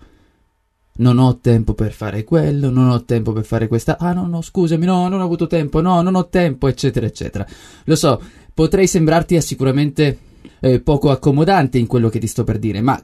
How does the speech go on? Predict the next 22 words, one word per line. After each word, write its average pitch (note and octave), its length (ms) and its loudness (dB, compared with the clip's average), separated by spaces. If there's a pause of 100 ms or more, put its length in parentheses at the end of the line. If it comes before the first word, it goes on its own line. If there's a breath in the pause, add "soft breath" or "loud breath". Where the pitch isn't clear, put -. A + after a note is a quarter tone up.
quando G3+ 800 2
diciamo A2+ 920 -2 (840)
"non D3 420 2
ho G3 300 2 (200)
tempo", A#2 680 0 (200)
stiamo F3 800 2
mentendo F#3 880 0
a - 80 -2
noi C#3 180 2
stessi. G2+ 520 -6 (640)
Adesso, C#3 360 2
pur F3+ 180 2
non F#3+ 160 2
conoscendo C3+ 600 2
le A#2 180 2
tue C#3 180 0
di A#2 80 2
abitudini, A2 540 0
sono D#3+ 240 0
convinto C3+ 480 -2
che A#2 140 -4
spesso - 680 -4